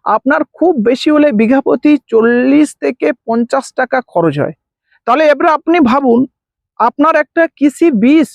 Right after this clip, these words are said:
বা রাসায়নিক সার কিনতে গিয়ে বা রাসায়নিক কীটনাশক বা ফাঙ্গিসাইড, রোগনাশক, এইগুলো কিনতে গিয়ে কত টাকা খরচ করছেন। এগুলো কিনতে গিয়ে আপনারা কত টাকা খরচ করছেন,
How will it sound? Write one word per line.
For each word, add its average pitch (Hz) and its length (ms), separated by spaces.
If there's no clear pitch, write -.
বা 214 140
রাসায়নিক 302 600
সার 349 360
কিনতে 330 440
গিয়ে 220 280
বা 208 120
রাসায়নিক 311 600
কীটনাশক 302 520
বা 294 180
ফাঙ্গিসাইড, 269 720
রোগনাশক, 294 800
এইগুলো 277 480
কিনতে 262 360
গিয়ে 320 240
কত 277 180
টাকা 349 200
খরচ 262 400
করছেন। 202 400
এগুলো 262 360
কিনতে 294 440
গিয়ে 247 220
আপনারা 254 380
কত 269 180
টাকা 247 260
খরচ 277 380
করছেন, 226 380